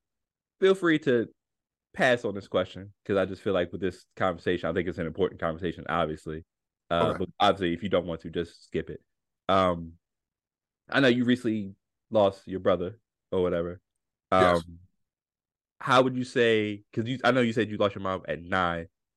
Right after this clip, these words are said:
Speaker 1: How would you say the differences, what the differences was for losing your mom then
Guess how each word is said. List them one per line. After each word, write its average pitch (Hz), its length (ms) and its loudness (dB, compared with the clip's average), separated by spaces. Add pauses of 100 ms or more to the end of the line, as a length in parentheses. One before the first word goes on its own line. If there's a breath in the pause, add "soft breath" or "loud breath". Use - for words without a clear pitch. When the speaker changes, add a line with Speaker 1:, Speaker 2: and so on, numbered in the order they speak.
(120)
Speaker 1:
How 123 120 4
would 123 140 0
you 123 60 -10
say 117 220 4
the 101 140 -4
differences, 92 1000 -6
what 117 180 0
the 95 80 -4
differences 101 420 -4
was 92 480 0 (440)
for 87 400 -2
losing 101 280 -6
your 92 100 -8
mom 87 260 -4
then 92 360 -2